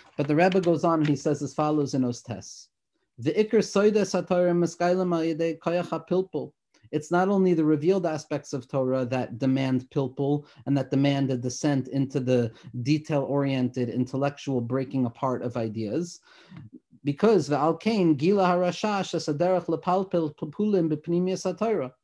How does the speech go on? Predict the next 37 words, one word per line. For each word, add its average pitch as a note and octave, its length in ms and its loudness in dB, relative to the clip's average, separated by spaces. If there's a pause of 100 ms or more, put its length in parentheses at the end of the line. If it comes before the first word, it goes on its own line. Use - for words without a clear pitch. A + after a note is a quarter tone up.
(640)
The D3 80 4
Rashash F3 600 0
comes F#3 240 2
along, F#3 320 0
Rav D3+ 120 0
Shalom F3 300 0
Sharabi E3+ 420 -2
comes E3 240 -2
along F3 360 0
and D3 160 2
teaches F#3 420 -6
us C3+ 360 -6 (420)
how F3+ 200 0
to F#3 120 2
learn G3 580 0
the D#3 160 0
writings F3+ 480 2
of D3+ 180 -2
the D3 100 0
Arizal, C3+ 840 0 (680)
not A3 440 0
in G3+ 140 2
a F3+ 60 6
way D#3 500 4
of, B2+ 360 -2
"This C#3+ 200 -6
is C#3 100 -10
pashut, D3 520 -6
I C3 80 -4
have C3+ 200 -6
to C3+ 100 -4
accept C#3+ 480 -4
what C3 160 -2
is A#2+ 140 -4
written B2 280 0
right A2+ 200 -4
here." B2 380 -6